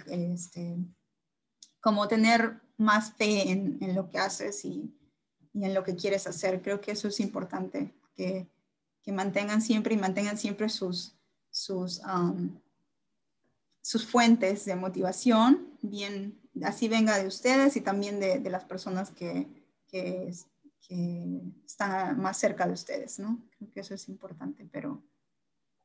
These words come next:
pero siempre hay obstáculos. En, en, en mi experiencia han habido de diferente, de diferentes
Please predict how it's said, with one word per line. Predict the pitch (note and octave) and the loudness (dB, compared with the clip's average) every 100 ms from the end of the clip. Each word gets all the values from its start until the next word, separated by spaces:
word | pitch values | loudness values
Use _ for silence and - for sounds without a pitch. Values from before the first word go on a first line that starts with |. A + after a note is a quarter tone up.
| _ | _
pero | A3+ A3+ | 4 4
siempre | A3 B3 A3+ A3 | 8 8 8 6
hay | G#3 | 6
obstáculos. | G#3+ G3 F#3 F#3+ F#3+ | 2 -2 -2 -4 -2
En, | G3 G3 G3 | -2 -4 -2
en, | G3 G3 | 0 0
en | G#3 | 0
mi | G#3 | 0
experiencia | G#3+ A3 G#3+ - G3+ | 2 4 4 4 0
han | F#3 F#3 | 0 -2
habido | F#3 F#3 F#3+ F#3+ - _ _ | -6 -4 -4 -6 -14 _ _
de | F3+ F#3+ F#3 | -6 -2 -2
diferente, | F#3+ G3+ - F#3+ F#3 F3+ F#3 F#3+ G3 _ _ _ | -4 -10 -6 -6 -6 -6 -8 -10 -14 _ _ _
de | F#3 | 0
diferentes | G3 G3+ F#3+ - F#3+ F3+ - | 0 -2 -4 -4 -4 -4 -8